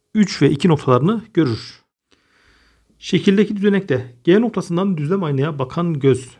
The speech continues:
perdede hangi noktalar arasında görür? Şöyle bir hataya düşmeyeceğiz gençler. Gözlemcinin simetrisini buraya almayacağız, dikkat.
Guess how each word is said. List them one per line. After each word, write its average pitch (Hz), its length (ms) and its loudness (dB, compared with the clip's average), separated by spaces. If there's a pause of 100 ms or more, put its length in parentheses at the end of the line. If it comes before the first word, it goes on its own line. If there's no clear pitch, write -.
(140)
perdede 165 540 0 (260)
hangi 196 340 -4
noktalar 147 300 -6
arasında 127 380 -4
görür? 113 420 -4 (280)
Şöyle 160 280 2
bir 151 40 -4
hataya 151 360 0
düşmeyeceğiz 139 440 0
gençler. 131 440 -2 (400)
Gözlemcinin 143 460 2
simetrisini 156 440 -2
buraya 151 200 6
almayacağız, 135 720 0
dikkat. 127 540 -8